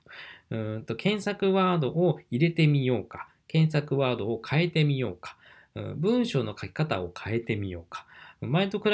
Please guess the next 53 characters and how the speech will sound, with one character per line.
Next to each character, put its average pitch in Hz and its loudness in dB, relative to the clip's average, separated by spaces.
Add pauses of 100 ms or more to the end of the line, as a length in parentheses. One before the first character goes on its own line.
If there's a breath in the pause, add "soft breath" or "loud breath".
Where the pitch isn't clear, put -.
べ 196 -2
た 196 2
ら、 139 2
あ、 113 -6
よ 180 0
く - -18
考 131 0
え 113 -2
た 113 -4
ら 95 -4
前 135 2
は 190 2
も 202 -2
っ - -10
と 98 -4
わ 90 -10
か - -8
り 151 2
や 185 2
す 214 -2
い 202 -2
言 147 0
葉 117 -2
で 107 -8
書 131 -2
い 123 -2
て 113 -4
た 101 -8
な。 104 -6
よ 139 0
し、 156 -2
前 190 0
み 240 -6
た 208 0
い 175 2
な 139 2
文 139 -2
体 127 -2
で 131 -2
書 - -6
い 143 -4
て 101 -4
み 90 -10
よ 85 -14
う - -20
か。 - -16
み 156 2
た 156 -6
い 123 -4
な 117 -8
感 113 -6
じ 117 -6
で 160 2